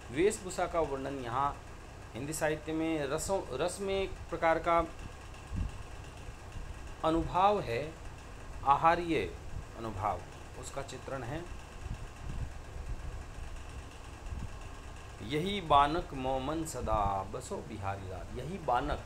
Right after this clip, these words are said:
यानी इसी प्रकार की वेशभूषा में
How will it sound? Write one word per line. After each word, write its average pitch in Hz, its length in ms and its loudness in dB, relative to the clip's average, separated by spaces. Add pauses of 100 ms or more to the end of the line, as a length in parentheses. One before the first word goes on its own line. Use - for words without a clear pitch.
(400)
यानी 160 160 0
इसी 190 280 -4
प्रकार 135 400 0
की 127 220 0
वेशभूषा 110 580 -4
में 107 360 -4